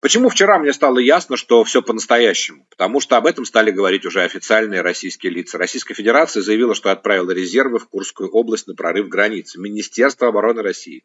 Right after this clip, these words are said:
сообщило, что к границе с Украиной в Курской области выдвигаются резервы российской группировки войск. Значит, что там дальше? Щас. Как там говорится, и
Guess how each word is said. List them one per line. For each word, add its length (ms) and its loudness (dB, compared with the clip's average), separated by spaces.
сообщило, 520 -6
что 300 -12
к 180 -10
границе 580 0
с 80 -14
Украиной 380 0
в 60 -20
Курской 320 -2
области 240 -6
выдвигаются 580 0
резервы 720 0
российской 540 -4
группировки 640 -6
войск. 400 0
Значит, 400 -4
что 220 -8
там 180 -14
дальше? 360 -8
Щас. 440 -20
Как 180 -18
там 160 -16
говорится, 380 -6
и 180 -20